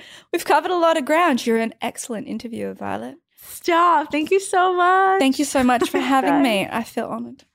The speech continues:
Speaker 2: No, thanks for coming. And where can people find you?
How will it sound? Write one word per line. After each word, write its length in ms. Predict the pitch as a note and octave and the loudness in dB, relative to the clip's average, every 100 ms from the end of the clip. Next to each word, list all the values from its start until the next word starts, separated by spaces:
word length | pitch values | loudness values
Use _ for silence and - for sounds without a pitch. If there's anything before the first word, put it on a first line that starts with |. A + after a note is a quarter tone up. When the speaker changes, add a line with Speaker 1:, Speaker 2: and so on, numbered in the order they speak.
| _ _ _ - | _ _ _ -2
Speaker 2:
No, 200 | D#4+ F#4+ | 2 2
thanks 300 | - D4+ - | 2 0 0
for 100 | F4+ | -2
coming. 480 | - D4+ C#4+ A#3+ - | 0 2 4 2 2
And 300 | A#3 A#3 A3+ | 2 4 4
where 140 | A#3+ | 2
can 120 | A#3 | 0
people 260 | B3+ C4 B3+ | -4 -2 -2
find 320 | - G#3 G3 | 0 -2 -2
you? 120 | G2+ | -6